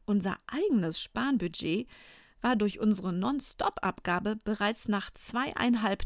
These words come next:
Tagen ausgeschöpft. Wir haben dann von unserer Seite aus das Budget imaginär noch einmal erhöht. Das heißt, wir haben den Maskenpreis so angesetzt,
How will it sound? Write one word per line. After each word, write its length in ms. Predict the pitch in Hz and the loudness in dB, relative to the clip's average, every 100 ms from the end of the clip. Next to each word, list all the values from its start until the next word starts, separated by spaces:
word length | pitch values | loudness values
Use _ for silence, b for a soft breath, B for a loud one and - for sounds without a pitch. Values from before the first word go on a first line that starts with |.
| - | -2
Tagen 640 | - 220 233 185 196 202 _ _ | -4 -2 -2 0 -2 -4 _ _
ausgeschöpft. 920 | 190 220 - - - - - - - - - - b b b b b b b b - | 0 2 0 -4 -6 -8 -12 -20 -20 -20 -20 -20 b b b b b b b b 2
Wir 200 | 247 294 | 4 4
haben 200 | 349 277 | 4 6
dann 200 | 269 254 | 6 6
von 220 | 254 226 - | 2 2 2
unserer 420 | 285 320 190 185 | 2 2 2 0
Seite 520 | 175 180 185 247 240 - | 0 -2 -2 -2 -2 -2
aus 420 | 214 233 269 - - - | 0 0 2 0 -2 -4
das 260 | 208 226 - | 0 0 0
Budget 640 | 214 180 202 214 247 254 - - - | -2 -2 2 2 2 0 -8 -20 -2
imaginär 800 | 226 294 254 214 214 185 180 202 | 4 6 6 6 6 6 2 0
noch 240 | 220 220 - | 0 0 -2
einmal 320 | 165 175 180 | 0 0 0
erhöht. 480 | 208 185 131 - 190 | -2 0 -2 -2 -4
Das 160 | - | -2
heißt, 280 | 226 240 - | -2 -2 0
wir 140 | 214 214 | 0 0
haben 240 | 269 233 | 2 4
den 180 | 190 185 | 4 2
Maskenpreis 880 | 220 - - 190 - 180 156 - - | 0 -2 -4 -4 -4 -4 -4 -4 -6
so 300 | 190 247 320 | -2 -2 -2
angesetzt, 800 | 160 156 175 170 170 - - | -2 -4 -4 -2 -2 -2 -4